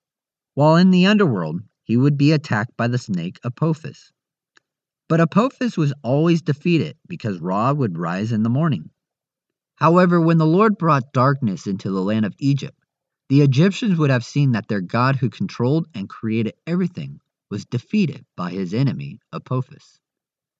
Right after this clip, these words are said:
The life cycle of the Egyptians' cosmos would have been thrown off balance when the sun was not given its light. And this darkness was not just like being in a dark room. In Exodus ten, verse twenty-one, it says that it could be felt.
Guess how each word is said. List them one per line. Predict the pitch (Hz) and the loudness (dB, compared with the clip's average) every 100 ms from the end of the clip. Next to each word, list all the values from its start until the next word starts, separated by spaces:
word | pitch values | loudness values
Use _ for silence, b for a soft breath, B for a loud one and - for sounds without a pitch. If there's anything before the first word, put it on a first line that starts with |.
| _ _ | _ _
The | 143 | 2
life | 135 196 240 | 4 4 2
cycle | - 196 170 165 | 0 0 2 2
of | 147 | 0
the | 131 131 | 2 2
Egyptians' | 123 120 151 - 143 | 2 2 0 0 -2
cosmos | - - 139 139 110 87 67 - _ 95 | -2 0 4 4 0 -6 -8 -14 _ -8
would | 107 | -2
have | 113 104 | -2 0
been | 113 | -2
thrown | - 131 156 160 | -2 -2 2 2
off | 151 147 | 0 -2
balance | 139 131 147 95 - _ _ _ | 0 2 4 2 -10 _ _ _
when | - 87 | -8 -8
the | 82 | -8
sun | - 135 120 | -2 0 0
was | 90 85 | -2 -4
not | 101 110 85 | -6 -6 -6
given | 90 82 85 | -8 -6 -8
its | 98 - | -8 -4
light. | 117 113 - _ _ _ _ _ _ _ _ 101 | -2 -2 -8 _ _ _ _ _ _ _ _ -4
And | 120 | 2
this | 180 175 | 2 2
darkness | 143 165 202 - 107 - | 4 4 4 0 -4 -4
was | 117 110 | -6 -2
not | 131 170 175 | 0 0 0
just | 180 - | -4 -2
like | 147 123 | -2 -2
being | 120 123 | 0 0
in | 117 98 | 2 -2
a | 87 | -4
dark | 85 85 82 - | -4 -6 -6 -4
room. | 123 143 69 - _ _ _ _ _ | 0 0 -2 -14 _ _ _ _ _
In | 110 | -6
Exodus | 139 151 - 160 143 - | -2 -4 -2 0 0 -4
ten, | - 147 165 | -2 0 2
verse | 127 135 | 2 -2
twenty-one, | 139 - 160 147 156 131 143 - _ - | -4 -4 0 0 0 -2 -6 -18 _ -6
it | 123 | -6
says | - 208 147 | 0 0 0
that | 113 104 | -2 -6
it | - | -8
could | - 82 | -14 -10
be | 92 | -10
felt. | - 139 156 | -6 -4 -2